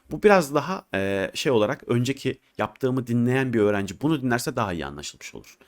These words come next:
Çok daha sağlam olur. Önce bunu anlatsaydım dört K, üç K işte diyebilir miyim?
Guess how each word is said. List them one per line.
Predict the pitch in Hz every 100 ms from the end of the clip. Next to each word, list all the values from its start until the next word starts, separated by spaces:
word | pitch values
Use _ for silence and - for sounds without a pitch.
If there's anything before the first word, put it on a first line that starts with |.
| _ _
Çok | 156 -
daha | 92
sağlam | - 67 73
olur. | 69 - - - -
Önce | 165 185 185
bunu | 190
anlatsaydım | 170 143 - 143 139 190 - _ -
dört | 139 147
K, | - 147
üç | 135 -
K | - 120
işte | 117 - 131 - _ _ _ -
diyebilir | 95 104 120 120
miyim? | 113 107